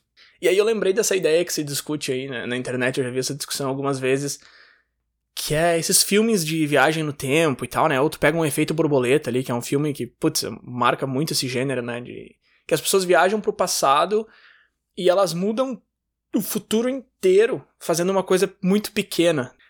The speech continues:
Ah, trocou essa cadeira aqui de lugar. Eu viajo pra mil novecentos e oitenta e eu troco essa cadeira de lugar. Aí eu volto pra hoje em dia e o meu melhor amigo não existe.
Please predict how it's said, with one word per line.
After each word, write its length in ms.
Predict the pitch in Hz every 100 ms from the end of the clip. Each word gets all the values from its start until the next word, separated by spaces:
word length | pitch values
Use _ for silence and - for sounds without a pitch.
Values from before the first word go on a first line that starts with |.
| -
Ah, 80 | 165
trocou 300 | - 156 170
essa 160 | 175
cadeira 320 | 190 175 175 180
aqui 120 | 180
de 120 | 165
lugar. 480 | 185 160 127 - _ _ _ _ _ _ -
Eu 80 |
viajo 320 | 147 160 196 214
pra 140 | 202
mil 100 | 196
novecentos 380 | 226 208 220 214
e 40 |
oitenta 420 | 196 180 165 196
e 40 | 202
eu 40 |
troco 240 | 190 175 185
essa 100 | 185
cadeira 320 | 185 175 180
de 80 | 180
lugar. 280 | 185 135 139
Aí 100 | 156
eu 100 | 175
volto 320 | 170 202 190
pra 140 | 196
hoje 160 | 196 202
em 80 | 190
dia 500 | 147 160 202 240 233 _ _ _ _ _ _ _ -
e 220 | 208 214
o 40 |
meu 120 | 208
melhor 320 | 208 202 190 202
amigo 260 | 196 202
não 140 | 202 202
existe. 580 | 170 170 - - -